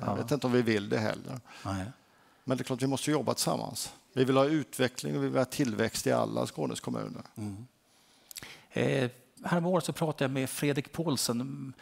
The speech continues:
Speaker 2: mm, mannen som äger Ferring, läkemedelsbolaget som startades i Malmö,
Speaker 1: Mm.
Speaker 2: flyttade till det här häftiga höghuset vid Örestad när man ser när man kliver av tåget,
Speaker 1: Mm.
Speaker 2: och huvudkontoret han flyttat till Schweiz så småningom. Men då säger han till mig,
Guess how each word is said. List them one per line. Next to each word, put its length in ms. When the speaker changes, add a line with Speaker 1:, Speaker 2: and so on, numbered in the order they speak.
Speaker 2:
mm, 360
mannen 260
som 180
äger 480
Ferring, 520
läkemedelsbolaget 840
som 220
startades 640
i 20
Malmö, 440
Speaker 1:
Mm. 100
Speaker 2:
flyttade 760
till 120
det 60
här 160
häftiga 460
höghuset 680
vid 120
Örestad 480
när 60
man 100
ser 140
när 60
man 200
kliver 240
av 60
tåget, 600
Speaker 1:
Mm. 180
Speaker 2:
och 340
huvudkontoret 540
han 100
flyttat 200
till 100
Schweiz 240
så 100
småningom. 360
Men 360
då 140
säger 140
han 60
till 100
mig, 240